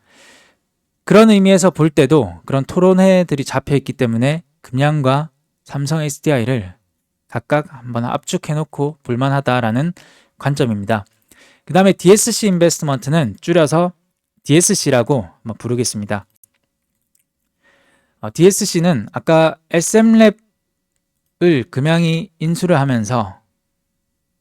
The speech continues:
이 차 전지 핵심 소재 가운데 하나인 그 생산하는 회사이다라고 하는데 에스엠 랩 지분을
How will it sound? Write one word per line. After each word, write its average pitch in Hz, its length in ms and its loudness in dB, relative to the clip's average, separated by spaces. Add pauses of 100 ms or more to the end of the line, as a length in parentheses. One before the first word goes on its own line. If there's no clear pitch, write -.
(880)
이 127 140 -10
차 160 160 -4
전지 170 240 0
핵심 170 320 -2
소재 143 260 0
가운데 135 480 0 (1040)
하나인 156 640 -4
그 120 160 -8
생산하는 170 580 0
회사이다라고 127 720 0
하는데 110 420 -2
에스엠 170 280 -2
랩 170 200 -2
지분을 175 580 0